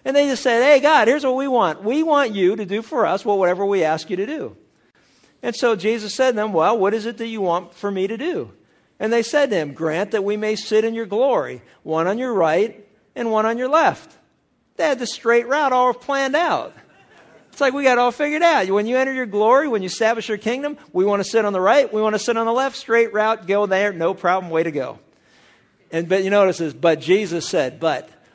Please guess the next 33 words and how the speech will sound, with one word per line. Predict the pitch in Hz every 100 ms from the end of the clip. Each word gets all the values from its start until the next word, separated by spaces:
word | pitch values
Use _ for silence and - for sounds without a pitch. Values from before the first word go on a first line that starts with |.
| _ _
big | 185 180
but, | 151 135 -
here | 135 156
we | 175
go | 165 156
again, | 143 123
big | 123 170
buts | 160 160
of | 175
the | 139
Bible. | 131 123 117 - - - _ _
Jesus | 180 220 214 -
said | 226
to | 208
them, | 202 170
"You | 170 233
don't | 262 180
know | 165
what | 180
you're | 185 190
asking | 196 220 220 160 131
for." | - 123 - - _ _ _
Said, | - 202
"Are | 180 190
you | 208 208
able | 202 190
to | 165
drink | 147 185 196
the | 190 175
cup | - 233 - 175
that | 156
I | 156
drink, | 143 202 220 131